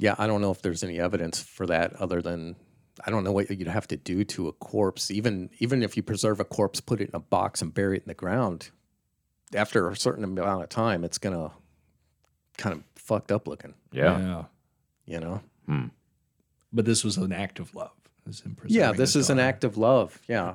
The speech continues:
Speaker 1: I just, I thought it was kinda beautiful.
Speaker 3: Well, I'm sorry we made jokes about, about it. It's very beautiful.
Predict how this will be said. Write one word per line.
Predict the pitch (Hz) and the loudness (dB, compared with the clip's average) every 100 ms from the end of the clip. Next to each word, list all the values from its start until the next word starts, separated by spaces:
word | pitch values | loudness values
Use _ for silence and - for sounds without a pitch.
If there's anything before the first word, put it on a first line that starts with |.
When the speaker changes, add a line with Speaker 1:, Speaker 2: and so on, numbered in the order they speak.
| - | -4
Speaker 1:
I | 117 | 0
just, | 127 107 | 2 2
I | 117 | 2
thought | 120 107 | 4 2
it | |
was | 87 - | 2 -2
kinda | 95 73 | -6 -6
beautiful. | 78 87 - 80 - _ _ _ _ _ _ _ _ - | -6 -6 -4 -8 -8 _ _ _ _ _ _ _ _ -2
Speaker 3:
Well, | 92 | 2
I'm | 110 | 2
sorry | - 104 101 98 | 2 2 4 4
we | 98 | 4
made | 101 98 92 - _ _ - | 4 4 2 -6 _ _ 2
jokes | 98 95 - - | 6 6 4 0
about, | 95 92 98 - - _ - - - | 4 4 4 -2 -20 _ -20 -12 2
about | - 98 98 | 6 8 8
it. | 95 - - - 123 120 | 6 2 -6 -4 -2 -2
It's | - | -4
very | 143 139 | -4 -6
beautiful. | 139 - - - | -6 -8 -8 -12